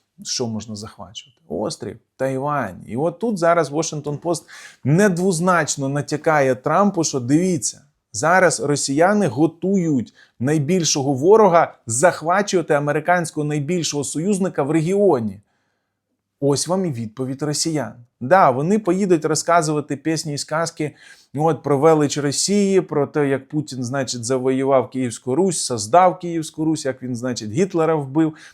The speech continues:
як він з Наполеоном воював. Всі ці казки ми чули.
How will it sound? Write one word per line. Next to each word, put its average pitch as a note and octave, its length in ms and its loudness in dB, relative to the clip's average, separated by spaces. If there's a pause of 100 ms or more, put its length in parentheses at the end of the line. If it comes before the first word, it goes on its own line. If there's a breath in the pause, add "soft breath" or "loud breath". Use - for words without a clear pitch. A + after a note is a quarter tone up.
(100)
як C3+ 240 0
він B2+ 80 0
з A2+ 80 -4
Наполеоном E3 760 2
воював. D#3+ 460 0
Всі G#3+ 240 -8
ці E3 140 -8
казки D3+ 400 -6
ми C#3 180 -6
чули. A2+ 480 -8